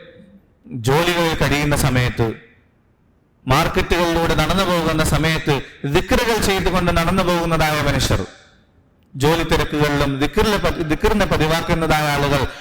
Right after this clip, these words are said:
അവർക്കും അല്ലാഹു സുബ്ഹാനഹു വ തആല പ്രത്യേകമായി പ്രകാശം നൽകുന്നതാണ്. ഇങ്ങനെ ഒരുപാട് അമലുകളുണ്ട്.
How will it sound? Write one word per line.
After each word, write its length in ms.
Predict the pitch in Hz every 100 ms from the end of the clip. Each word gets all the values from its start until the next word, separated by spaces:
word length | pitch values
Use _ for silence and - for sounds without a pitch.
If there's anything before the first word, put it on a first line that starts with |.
| - -
അവർക്കും 440 | 165 233 254 262
അല്ലാഹു 400 | 220 202 196 185
സുബ്ഹാനഹു 400 | 180 180 185 180
വ 20 |
തആല 200 | 175 175
പ്രത്യേകമായി 680 | 165 151 170 165 165 156 151
പ്രകാശം 480 | 147 139 143 147 139
നൽകുന്നതാണ്. 560 | 117 113 107 101 85 - _ _ _ _ _ _ _ _ _ _ _ _ _ _ _ _ _ _ _ _ _ _ _ _ _ _ _ _ _ _ _ _ _ _ _ _ _ _ _ _ _ _ _ _ _ 147
ഇങ്ങനെ 260 | 151 139
ഒരുപാട് 500 | 147 180 214 226 220
അമലുകളുണ്ട്. 600 | 170 160 151 135 120 98